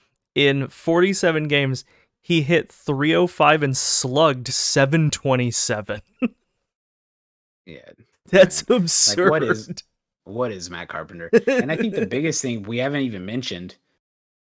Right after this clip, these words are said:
Speaker 2: what is Tatis gonna look like playing outfield?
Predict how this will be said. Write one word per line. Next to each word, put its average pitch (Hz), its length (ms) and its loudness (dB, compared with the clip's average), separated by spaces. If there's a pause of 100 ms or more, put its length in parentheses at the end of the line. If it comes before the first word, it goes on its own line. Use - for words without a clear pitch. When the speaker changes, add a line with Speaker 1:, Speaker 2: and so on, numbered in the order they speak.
(180)
Speaker 2:
what 113 260 -4
is 262 220 -2
Tatis 180 500 -6
gonna 156 180 -6
look 110 240 -12
like 113 220 -10
playing 110 280 -12
outfield? 92 500 -16